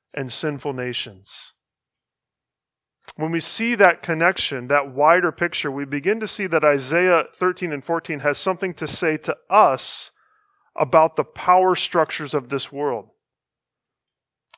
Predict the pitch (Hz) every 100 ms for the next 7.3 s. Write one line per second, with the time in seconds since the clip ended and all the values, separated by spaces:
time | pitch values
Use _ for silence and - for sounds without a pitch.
0 | _ 151 202 240 226 180 175 170 156 185
1 | 180 180 135 147 139 165 147 143 139 151
2 | 113 - 151 175 190 165 135 143 139 170
3 | 165 135 120 - 165 170 156 147 135 139
4 | 123 - 160 151 127 151 139 127 - -
5 | _ 160 131 151 190 180 160 147 - 170
6 | 165 160 147 139 139 131 135 - 131 104
7 | - -